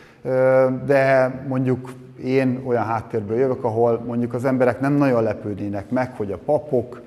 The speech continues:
hogy a vallási vezetők egy ilyen, egy ilyen módon, irigy módon próbálnak elítélni igazságtalanul egy embert.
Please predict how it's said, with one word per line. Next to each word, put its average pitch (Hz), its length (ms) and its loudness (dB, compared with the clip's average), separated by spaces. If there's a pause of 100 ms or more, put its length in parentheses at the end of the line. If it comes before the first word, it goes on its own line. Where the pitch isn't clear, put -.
(280)
hogy 110 100 -8
a 113 60 -4
vallási 123 500 2
vezetők 113 520 -6
egy 104 160 -6
ilyen, 104 360 -2 (340)
egy 113 140 -4
ilyen 131 260 2
módon, 113 760 0
irigy 131 400 2
módon 110 540 -2
próbálnak 104 480 -2
elítélni 107 580 -2
igazságtalanul 98 1000 -4
egy 95 160 -8
embert. 87 500 -12